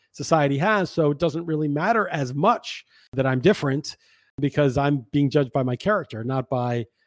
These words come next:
my ethnicity. And this teaching was so obviously correct if you think about it from that lens, which is a first principles lens. I think the Rawls example is a really good example of first principles. What axioms do you want? Not knowing who you're gonna be.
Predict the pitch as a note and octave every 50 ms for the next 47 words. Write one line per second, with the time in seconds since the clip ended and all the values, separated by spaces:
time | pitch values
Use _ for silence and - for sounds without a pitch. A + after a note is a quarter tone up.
0 | _ - - B2 A#2+ - - G#3+ - - G#2 F#2 F#2+ G#2+ _ _ _ _ _ _
1 | _ _ _ C3 C3 D#3 E3+ - - - A3 A#3 - E3+ D#3 C#3+ C#3 B2+ - -
2 | F3+ F#3 F#3 D3+ D#3+ F#3+ G#3 A3 F#3+ - - D#3 C#3+ C3 B2+ B2+ - - C#3 B2+
3 | B2 E3 A3 G3+ - - - - D#3 C3 - C#3+ C3+ B2+ B2 B2 _ _ - G#3
4 | A3 - E3 C3+ A#2+ A2 A2+ B2+ D#3+ - _ _ - C3 B2 C3+ C#3+ - - C3
5 | B2 B2+ C3 C3 B2+ C3 - - A2+ B2 A#2+ - - - D3 C3+ - - - D3
6 | C3 - B2+ B2 A2+ A2 A#2+ A#2+ A#2+ A#2+ C3 D#3 - - _ - - - _ _
7 | - A#2+ C3+ C3 B2 - C3 A#2+ C3 C3+ C3 B2+ B2+ A#2+ A#2+ A#2 A#2+ C3 B2+ A#2+
8 | - B2+ A#2+ A2 A#2+ A2 B2 B2+ A#2+ A2+ A#2+ A#2 A2 A2 B2+ A#2 G#2 A#2+ A2+ -
9 | - C3+ A#2+ - - - E3+ D#3+ - - A#2+ A2 - - - - - - F3+ A3
10 | - F#3+ G3+ G#3 - - F3 E3 D3 A#2+ A#2 C#3 C3+ B2+ B2+ A#2+ G#2+ - - D3
11 | D3 D#3+ - E3 D#3 D#3 E3+ D#3 C3+ B2 C3 C#3 B2+ B2+ A#2+ C3 B2 A2+ G#2 E3
12 | F#3 - -